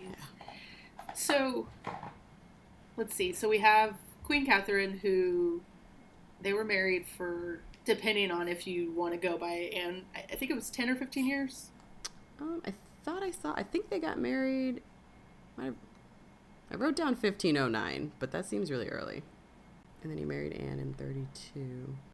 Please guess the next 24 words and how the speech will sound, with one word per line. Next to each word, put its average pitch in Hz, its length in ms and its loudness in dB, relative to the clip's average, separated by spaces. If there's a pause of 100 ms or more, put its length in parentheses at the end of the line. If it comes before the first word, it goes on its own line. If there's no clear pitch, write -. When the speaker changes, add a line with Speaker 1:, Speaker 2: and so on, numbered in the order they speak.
(440)
Speaker 2:
No, 254 140 4
you're 247 180 2
right. 214 260 0 (320)
Fifteen 220 320 -8
oh 233 80 -4
nine. 220 160 -6
Speaker 1:
It 185 60 2
was 175 240 2
fifteen 277 240 0
oh 277 80 0
nine? 269 180 2
That 208 160 4
seemed 294 220 10
really 165 380 4
early. 147 220 6
They - 120 2
were 523 160 0
married 285 220 4
for 147 120 4
a 120 60 4
very 170 220 4
long 185 240 4
time. 190 680 8
<laughs> - 40 -18